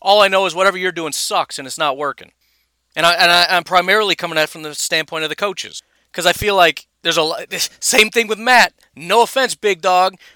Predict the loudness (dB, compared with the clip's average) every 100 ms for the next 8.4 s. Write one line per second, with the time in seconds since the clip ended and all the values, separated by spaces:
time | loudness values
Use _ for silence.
0 | -4 -4 -2 -2 2 4 6 6 4 2
1 | 2 -2 -8 -10 _ 2 2 0 -8 0
2 | 2 2 -2 -10 0 0 0 -2 -2 -2
3 | -8 0 2 2 0 -4 -2 0 -2 -2
4 | -6 -8 _ -2 0 0 0 -2 -6 -6
5 | 0 0 0 -4 -8 -10 -12 _ _ _
6 | _ _ -4 -2 -2 -2 -2 2 4 4
7 | 2 2 -2 -2 -4 -4 -6 -8 -6 -2
8 | -2 -2 -4 -10